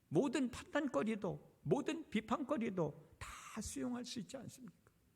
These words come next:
다 안고 갈 수 있지 않습니까? 먼저 그렇게 한번 해보라는 것이 예수님의 마지막 우리에게 당부하시는 말씀이에요.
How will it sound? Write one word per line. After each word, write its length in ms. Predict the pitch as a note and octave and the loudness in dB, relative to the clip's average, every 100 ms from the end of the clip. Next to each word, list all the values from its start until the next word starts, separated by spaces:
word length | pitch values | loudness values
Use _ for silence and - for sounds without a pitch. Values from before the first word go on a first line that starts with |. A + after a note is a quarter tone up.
| _ _ | _ _
다 240 | - - - | -8 -4 0
안고 300 | A3 C4 D#4 | 2 4 4
갈 140 | E4+ | 4
수 140 | C#4+ D4+ | 4 4
있지 240 | A3 - | 2 2
않습니까? 540 | D4+ F3+ - A3 - - - _ _ _ _ _ _ _ | -2 -4 -6 -8 -10 -16 -20 _ _ _ _ _ _ _
먼저 360 | - G3+ C4 E4+ | 4 6 8 6
그렇게 360 | - A3+ G#3+ | 8 6 6
한번 260 | F#3+ F3+ F#3+ | 2 2 2
해보라는 580 | E3+ E3 D3+ C3+ B2+ - | 2 2 0 -2 -4 -8
것이 320 | C3+ - - - _ _ _ - | -10 -12 -16 -18 _ _ _ -4
예수님의 460 | - - B2+ A#2+ | -2 0 0 2
마지막 680 | C3 A#2 G#2+ B2+ B2 - - | 2 0 2 2 0 -2 -8
우리에게 340 | - A#2 A#2 A2+ | 0 2 2 -2
당부하시는 800 | - F3+ F#3+ G3 - F#3 G3 A3+ - - | 0 0 2 0 2 2 4 0 -6 -4
말씀이에요. 600 | - - - A3+ A#3+ D#3+ | -2 0 -2 -4 -6 -10